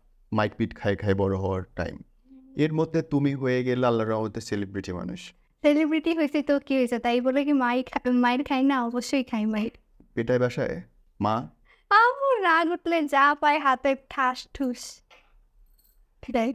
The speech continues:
Speaker 1: জুতা থেকে চামচ?
Speaker 2: আমি জুতা থেকে শুরু করে সবকিছুরই মাইর খাইছি।
Speaker 1: ওকে, সবচেয়ে বেশি, বেশি কি দিয়ে পিটায় মা?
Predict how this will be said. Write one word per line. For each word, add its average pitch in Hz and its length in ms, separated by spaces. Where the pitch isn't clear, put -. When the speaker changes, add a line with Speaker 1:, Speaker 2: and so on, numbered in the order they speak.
Speaker 1:
জুতা 120 280
থেকে 113 360
চামচ? 101 460
Speaker 2:
আমি 339 380
জুতা 330 320
থেকে 330 300
শুরু 311 300
করে 311 240
সবকিছুরই 277 560
মাইর 226 220
খাইছি। - 380
Speaker 1:
ওকে, 123 260
সবচেয়ে 160 300
বেশি, 160 220
বেশি 131 240
কি 120 120
দিয়ে 113 180
পিটায় 107 280
মা? - 200